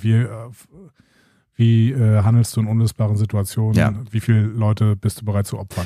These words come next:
Speaker 2: Aber das war ja im Prinzip auch das, was, ähm, was Troy machen musste, nur war das halt auf ihre Situation, also sie musste quasi ihr Team
Speaker 1: Ja.
Speaker 2: da, ähm,
Speaker 1: Ja, aber
Speaker 2: opfern.
Speaker 1: es war,
Speaker 2: Ja.
Speaker 1: genau, aber es
Speaker 2: Ja.
Speaker 1: war nicht der Kobayashi Maru Test.
Speaker 2: Ja.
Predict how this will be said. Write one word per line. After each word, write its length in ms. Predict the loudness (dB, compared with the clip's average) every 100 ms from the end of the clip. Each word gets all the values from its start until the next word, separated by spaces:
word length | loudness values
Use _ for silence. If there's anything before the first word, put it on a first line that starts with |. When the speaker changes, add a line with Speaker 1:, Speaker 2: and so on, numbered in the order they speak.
| -2
Speaker 2:
Aber 120 | 2
das 160 | 2 2
war 120 | 2
ja 100 | 2
im 60 |
Prinzip 300 | 0 0 0
auch 100 | 0
das, 240 | 0 -2 0
was, 360 | -2 -2 -10 -6
ähm, 600 | -2 0 0 -2 -4 -8 -16 _ _ -10
was 160 | -6
Troy 480 | 0 2 4 2 -2 -8 _ -4
machen 280 | -2 0
musste, 280 | 0 -2 0
nur 280 | 2 2 2
war 160 | 2 0
das 160 | 0
halt 320 | -2 -4 -10 -16 -14
auf 120 | -8
ihre 160 | -8 -6
Situation, 320 | -4 -2 -2
also 140 | -2
sie 100 | 0
musste 240 | 0 0 0
quasi 280 | 0 0
ihr 180 | 0 -2
Team 380 | 2 4 4 0 -4
Speaker 1:
Ja. 320 | -4 -2 -2 -6
Speaker 2:
da, 260 | -4 -4 -4
ähm, 260 | -6 -8 -12 _ _ _ _ _ _ _ _
Speaker 1:
Ja, 100 | -2
aber 100 | 0
Speaker 2:
opfern. 220 | 0 4 4
Speaker 1:
es 100 | 4
war, 180 | 2
Speaker 2:
Ja. 60 | 4
Speaker 1:
genau, 220 | 2 2
aber 120 | -2
es 80 | -4
Speaker 2:
Ja. 60 | -2
Speaker 1:
war 60 |
nicht 140 | -2 -2
der 60 | -4
Kobayashi 400 | -4 -4 -4 -4
Maru 220 | -4 -6
Test. 260 | -12 -10 -8
Speaker 2:
Ja. 160 | -8